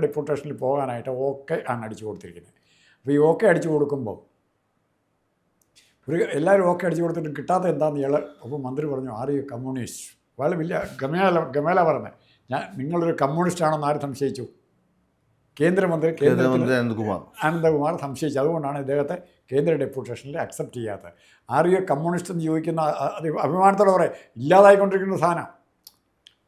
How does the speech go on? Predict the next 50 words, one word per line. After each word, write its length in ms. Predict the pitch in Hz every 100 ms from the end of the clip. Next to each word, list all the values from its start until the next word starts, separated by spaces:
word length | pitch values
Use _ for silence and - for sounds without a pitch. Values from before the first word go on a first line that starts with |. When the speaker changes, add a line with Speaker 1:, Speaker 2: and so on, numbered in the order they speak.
| _ _ _ _ _ _ 127
Speaker 1:
അപ്പൊ 160 | 175
എന്നിട്ട് 220 | 170 185
പറയും, 180 | 196 202
"ഞാൻ, 140 | 175 185
I 180 | 175
am 100 | 190
not 100 | 185 180
a 20 |
communist, 380 | 160 160 143 - - -
I 80 | 151
am 60 | 170
not 100 | 170
a, 80 | 196 147
I 40 | 160
am, 80 | 170
I 200 | 165 160
am 120 | 165 160
not 100 | 165
a 60 | 147
congressman 480 | 151 156 147 120 87 _ _ _ -
either." 280 | 135 - - - _ -
അപ്പൊ 120 | 120
ഇതൊന്നിലും 440 | 165 185 185 220 208
ഇല്ലാതെ 280 | 190 190
നിൽക്കുന്ന 280 | 175 170 170
ആളെന്നുള്ള 400 | 165 175 175 170
രീതിയിൽ 260 | 160 156 170
വളരെ 260 | 156 170
മാന്യനായിട്ട് 600 | 160 151 170 170 165 156
നിൽക്കാനാണ് 420 | 143 - 156 143 139
അദ്ദേഹം 240 | 127 127
ശ്രമിക്കുന്നത്. 560 | 113 104 90 87 80 _ _ _ _ _ 135
അത് 80 |
നല്ല, 200 | 147 160
നല്ല 160 | 190 - - - _ 139
തീരുമാനങ്ങൾ 580 | 165 190 196 196 185 156
ഉണ്ടാകണം. 320 | 151 139 95
പിന്നെ 200 | 113 110
നല്ല 180 | 123 175
തീരുമാനത്തിൻ്റെ 500 | 175 175 170 170 170
കൂടെ 180 | 170
നല്ല 160 | 147 151
തീരുമാനം 360 | 170 160 170 175
കം-, 180 | 151
പിണറായി 560 | 143 - _ - 139 165
വിജയൻ 220 | 160 165
എടുത്ത് 160 | 160 175
അതിനെ 240 | 160 180
സപ്പോർട്ട് 340 | 165 165 196 180
ചെയ്യണം, 200 | 131